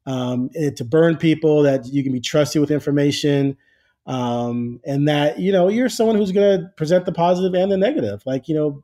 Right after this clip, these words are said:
be someone who's honest. And, and the best relationships I've had with people who were sources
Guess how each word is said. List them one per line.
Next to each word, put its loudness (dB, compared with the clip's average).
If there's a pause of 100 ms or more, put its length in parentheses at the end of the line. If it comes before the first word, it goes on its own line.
(140)
be -2
someone -2
who's 0
honest. -2
And, -4
and -2
the 0
best 2
relationships 0
I've 0
had 0
with 0
people -4
who -8
were -4
sources -4